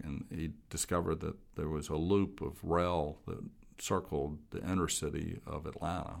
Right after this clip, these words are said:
that was about sixteen miles. And if you could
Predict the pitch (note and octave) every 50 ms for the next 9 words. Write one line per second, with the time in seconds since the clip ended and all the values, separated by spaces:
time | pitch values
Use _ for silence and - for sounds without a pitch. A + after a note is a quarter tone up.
0 | C3 - E2+ D#2+ D#2 D2 - - E2 D2+ - - D#2 F2 F2 F2 - - - -
1 | - - - - D2 C#2 D2+ C#2 C#2+ E2+ F2+ D#2 C2+ A#1+ B1+ C#2+ - - D#2 D2
2 | D2 D2 D2 - - D#2 D2+ D#2+ - - - - - - - - - - - -
3 | - - - - - - A2 A2